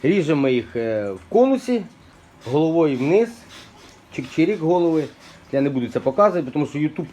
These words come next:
точно це не пропустить. Сто процентів. Потім слідуючий етап. Порізали курей, паримо. Паримо в, е, каструлі. Температура шістдесят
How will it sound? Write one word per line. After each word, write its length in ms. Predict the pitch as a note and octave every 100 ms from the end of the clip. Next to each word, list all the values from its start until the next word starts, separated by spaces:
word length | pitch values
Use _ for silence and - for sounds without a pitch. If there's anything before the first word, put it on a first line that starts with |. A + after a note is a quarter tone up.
| -
точно 440 | F3+ E3+ - B2
це 160 | - A#2
не 100 | A#2
пропустить. 580 | A2+ - G2 D#2+ - D#2+ - - - -
Сто 240 | - E3+
процентів. 640 | A#2 G#2+ G#2 F2+ E2 - - - - - - - - - - - - - -
Потім 380 | B2+ - F#3+ D3 - - - - - -
слідуючий 480 | D3 C3+ B2 - A2+
етап. 320 | - G2 E2 - - - - - -
Порізали 460 | C3+ D3+ B2+ B2
курей, 420 | A2+ C#3 F#3+ A3+ G#3 - - - - - - - - - - - - - -
паримо. 360 | C#3+ B2 F#2+ D2+ - - - - - - - -
Паримо 460 | - D#3 D3+ C3+ A2+ -
в, 60 | A#2
е, 400 | A2+ G#2+ G#2 G2 - - -
каструлі. 600 | - G#2+ - F#3+ G#3 F#3 - - - - - - - - - - -
Температура 600 | A#2+ C3+ C3 F#3 F#3 D#3
шістдесят 680 | - C#3 C3 - E3 D#3+